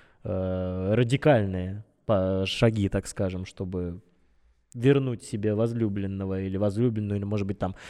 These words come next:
другие ещё истории есть в фильм-, фильме, там, как маму клонируют собственную, там, дочь вы-, вынаш-, вы-, вынашивает собственную маму, потом её рожает. Ну, это, конечно, интересно.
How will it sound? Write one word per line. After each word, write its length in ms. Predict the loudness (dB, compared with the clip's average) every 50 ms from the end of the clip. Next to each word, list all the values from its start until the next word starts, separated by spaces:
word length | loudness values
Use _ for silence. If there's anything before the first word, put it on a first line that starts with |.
| -16 -16 -12 -2 4
другие 320 | 4 4 6 8 6 6
ещё 180 | 6 6 4 4
истории 280 | 4 4 2 2 2
есть 140 | 2 0 -2
в 20 |
фильм-, 200 | -4 -4 -4 -4
фильме, 380 | -4 -2 -2 0 0 0 -2 -2
там, 180 | -4 -6 -4 -2
как 180 | -4 -2 -2
маму 500 | 0 2 4 4 4 4 2 0 -4 -4 -8 -14 -20 -20 -10 0
клонируют 580 | 4 4 6 6 4 4 2 2 2 2 0 -2
собственную, 520 | 0 0 0 0 -2 -6 -6 -4 -2 -2
там, 160 | 0 -2 0
дочь 260 | 4 4 4 4 4 2
вы-, 160 | -2 0 2
вынаш-, 320 | 2 4 4 4 2 2
вы-, 380 | 0 2 2 2 2 2 0 0
вынашивает 480 | 0 0 0 0 0 0 -2 -2 0
собственную 380 | 0 -2 -4 -2 -2 -2 0 0
маму, 360 | 0 0 -2 -2 -6 -10 -14 -16 -20 -20 -20 -14 -10 -4
потом 260 | -2 0 2 2 4
её 140 | 4 4 4
рожает. 440 | 2 2 2 2 0 0 -2 -4 -4
Ну, 120 | -4 -4
это, 200 | -4 -4 -4 -4
конечно, 420 | -2 0 0 0 -2 -4 -4 -6 -6
интересно. 640 | -4 -4 -2 -2 -2 -2 -4 -6 -10 -16 -16 -16